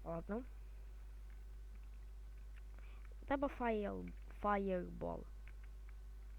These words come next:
О,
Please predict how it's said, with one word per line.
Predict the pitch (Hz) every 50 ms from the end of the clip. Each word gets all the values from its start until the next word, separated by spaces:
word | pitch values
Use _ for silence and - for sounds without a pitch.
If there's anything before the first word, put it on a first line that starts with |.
| - - - - - - - - - - - - - - - - - - - - - - - - - - - - - - - - - - - - - - - - - - - - - - - - - - - - - - - - - - - - - - - - - - - - - - - - - - -
О, | 156 165 160